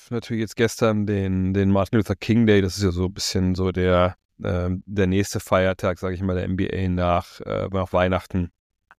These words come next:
wo man echt ein paar ganz gute Spiele hat. Ich habe ja gestern auch die Konferenz kommentiert, N B A three sixty auf The Zone, die auch Spaß gemacht hat. Am Ende war es dann leider sehr klar bei Phoenix gegen Cleveland, aber sonst war es eigentlich echt gute Spieler und, und ein toller, toller Ritt da durch die Liga.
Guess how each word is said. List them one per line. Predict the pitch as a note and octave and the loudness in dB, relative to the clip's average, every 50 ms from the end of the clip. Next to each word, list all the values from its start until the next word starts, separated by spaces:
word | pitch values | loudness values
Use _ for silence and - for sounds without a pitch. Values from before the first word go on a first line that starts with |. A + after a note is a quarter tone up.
| _ _ | _ _
wo | - G#2 G2+ F#2+ F#2 F#2 F2+ F2+ F#2 F#2 G2+ G2+ G2+ G2+ - - - - F#2+ - | 0 2 4 6 6 6 6 4 4 4 2 2 2 0 -2 -4 -10 -14 -12 -6
man | A2 A2 G#2 G#2 | -4 -2 -2 -2
echt | G#2 - - - | -2 -4 -6 -4
ein | G2+ | -2
paar | A#2 A2 | 0 0
ganz | A2+ G2 - | 0 0 -2
gute | - C3+ B2 A2 | -4 -4 -4 -4
Spiele | - - F3+ D#3+ C#3 B2 A#2 | -4 -4 -2 2 2 2 4
hat. | A#2 A2+ - - - | 2 0 -2 -4 -8
Ich | G2+ - | -8 -8
habe | - - G#2 | -6 -2 -2
ja | |
gestern | G#2 G2+ - - G2 | -2 -2 -2 -4 -6
auch | G2 - | -6 -4
die | - G#2+ G2+ | -4 -6 -4
Konferenz | - - G2+ F#2+ - F#2+ G2 G2+ G#2 - - | -2 -2 -4 -2 0 0 2 2 2 0 -4
kommentiert, | - - A2 G2+ G2 F#2+ F#2 - - G2+ G2 G2 F#2+ F#2+ - | -2 0 2 2 2 2 0 0 2 4 6 6 4 4 2
N | - F#2+ F#2+ | 0 0 2
B | F#2+ F#2+ F#2+ | 2 2 2
A | F#2 | 0
three | - - F#2+ F2 | -2 -2 -2 -2
sixty | - - G2+ - - - G2 G2 | 0 -2 -2 -2 -2 0 0 0
auf | F#2+ - - | 0 0 -4
The | - F2+ | -6 -2
Zone, | F#2 F#2 F2+ F2+ F#2 F#2 - _ _ _ _ _ _ _ _ _ _ _ _ | 0 0 0 0 -2 -4 -8 _ _ _ _ _ _ _ _ _ _ _ _
die | A#2 A2+ | 2 2
auch | G#2+ - | 2 2
Spaß | - - G#2 G#2+ G#2 - | 2 2 2 2 2 2
gemacht | - G#2+ G2 G2+ | -2 -4 -2 -2
hat. | G2 F2+ | -2 -2
Am | F#2 G2 | 0 0
Ende | G2 G2 G2+ F#2 | 2 2 2 2
war | F#2+ F#2+ | 2 2
es | - | 2
dann | - G2 F#2 | 2 2 4
leider | F#2 F#2 F#2 | 4 6 6
sehr | F2+ F#2 F2 | 6 4 2
klar | - - - F#2+ F#2+ F#2+ F#2+ G2 | 2 0 0 2 2 4 2 2
bei | F#2 F#2+ F#2+ F2+ | 2 0 -2 -2
Phoenix | - - G#2+ G2+ F#2+ F#2 - - | -2 -2 0 0 0 0 -2 -4
gegen | - G2+ F#2+ F#2+ | -2 0 0 0
Cleveland, | F#2 - - B2+ C3+ B2 A2 F#2+ | 0 0 0 0 2 2 2 0
aber | F#2 F2+ | 2 0
sonst | F#2+ G2 F#2 - | 0 0 0 0
war | F#2 G2 | -2 -2
es | G#2 | -2
eigentlich | G2 G2+ - | -2 -2 -2
echt | A2 G2 - _ | -4 -4 -4 _
gute | - - - G2 | -12 -8 -6 -6
Spieler | - - - C#3 B2+ A2+ G2 | -6 -4 -2 0 2 2 0
und, | G2 G2 G2+ | 0 -4 -8
und | G2 F#2+ F#2 - - | -8 -8 -10 -10 -12
ein | - - - | -14 -14 -6
toller, | - G#2 G2 G2 G2+ F#2+ - _ _ _ _ _ _ _ _ | -4 -2 -2 0 -2 -4 -6 _ _ _ _ _ _ _ _
toller | - B2 A2+ G#2+ G2 | 0 2 4 4 4
Ritt | G#2 C3 - - - - _ _ | 2 0 0 -2 -8 -16 _ _
da | A2+ A2+ A#2+ G#2+ | -2 0 2 2
durch | A2 G#2 | 2 0
die | - - | -4 -4
Liga. | G2+ G2+ A2 A2 A#2+ A2+ | -2 -2 0 2 2 2